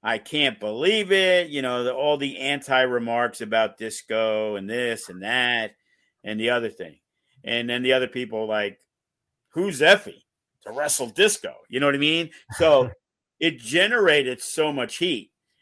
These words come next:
Speaker 1: And then Effie kind of plowed in like, "Fuck am I doing wrestling this fucking banana?" You know what I mean? So it went back and forth. And we were looking at the retweets and the thing. That got more traction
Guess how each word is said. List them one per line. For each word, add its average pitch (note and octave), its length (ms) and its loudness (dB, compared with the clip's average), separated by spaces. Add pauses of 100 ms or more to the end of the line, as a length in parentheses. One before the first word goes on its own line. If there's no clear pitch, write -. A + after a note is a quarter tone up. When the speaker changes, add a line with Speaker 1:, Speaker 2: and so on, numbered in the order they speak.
(120)
Speaker 1:
And C3 140 -4
then B2+ 160 -2
Effie D3+ 340 0
kind C3+ 280 0
of A2+ 180 -4 (140)
plowed A#2+ 380 0
in A#2+ 220 0
like, G2 260 -10 (300)
"Fuck C#3 200 -4
am A#2 100 -10
I A#2 80 -4
doing A#2+ 240 -8
wrestling A#2+ 320 -6
this C#3+ 220 -10
fucking F#2 400 -10
banana?" F#2 360 -14 (400)
You A2 120 -12
know G#2+ 40 -4
what G#2 100 -6
I G2+ 40 -8
mean? G2+ 300 -10 (480)
So E3+ 580 6
it F3 160 -2
went F#3 220 2
back E3 300 6
and C3 120 -6
forth. G#3+ 540 2 (360)
And C3 600 0
we D3+ 100 -4
were D#3+ 100 2
looking E3+ 300 2
at D3 80 0
the C#3 80 0
retweets D3+ 800 -4
and C3 120 -2
the B2 60 -10
thing. C#3 340 -4 (540)
That A#3 320 4
got G#3+ 300 6
more G#3 420 2
traction F#3 840 0